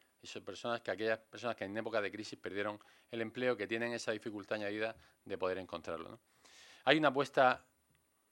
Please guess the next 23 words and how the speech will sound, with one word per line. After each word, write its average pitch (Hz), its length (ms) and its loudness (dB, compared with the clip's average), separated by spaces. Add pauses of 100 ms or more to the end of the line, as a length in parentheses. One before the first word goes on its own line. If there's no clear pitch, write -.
(420)
eh, 117 160 0
fundamental 123 680 0
por 113 160 2
la 104 180 4
I 113 60 -2
más 107 160 -2
D 101 80 -4
más 98 200 0
I, 160 120 0
que, 131 80 -2
como 104 100 0
decía, 107 320 0
es 110 240 -2
el, 95 420 -6
el, - 320 -16
en 104 160 -10
estos 113 200 -4
presupuestos 113 480 -6
es 110 80 -4
lo 107 80 -4
que 101 60 -4
vemos 107 280 -2
es 104 160 -4